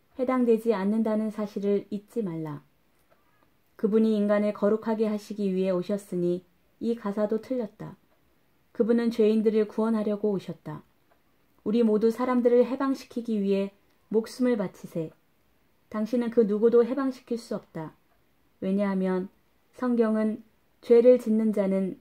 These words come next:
누구나 죄의 종이니라"고 말씀하고 있기 때문이다.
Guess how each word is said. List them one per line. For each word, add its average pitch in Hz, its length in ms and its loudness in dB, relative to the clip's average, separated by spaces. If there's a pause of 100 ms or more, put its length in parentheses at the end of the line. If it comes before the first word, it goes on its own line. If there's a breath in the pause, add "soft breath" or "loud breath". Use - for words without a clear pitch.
(120)
누구나 226 420 -2
죄의 214 520 -2
종이니라"고 233 1400 -4
말씀하고 214 640 0
있기 208 240 -8
때문이다. 175 560 -6